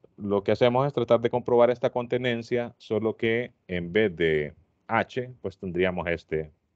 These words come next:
este subgrupo, ¿verdad? Este es el que haría las veces de, del H, ¿verdad? Entonces, ¿qué hago para comprobar esta contenencia?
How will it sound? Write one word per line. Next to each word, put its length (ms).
este 260
subgrupo, 480
¿verdad? 240
Este 280
es 60
el 100
que 100
haría 220
las 140
veces 280
de, 280
del 220
H, 240
¿verdad? 160
Entonces, 400
¿qué 140
hago 220
para 200
comprobar 400
esta 180
contenencia? 760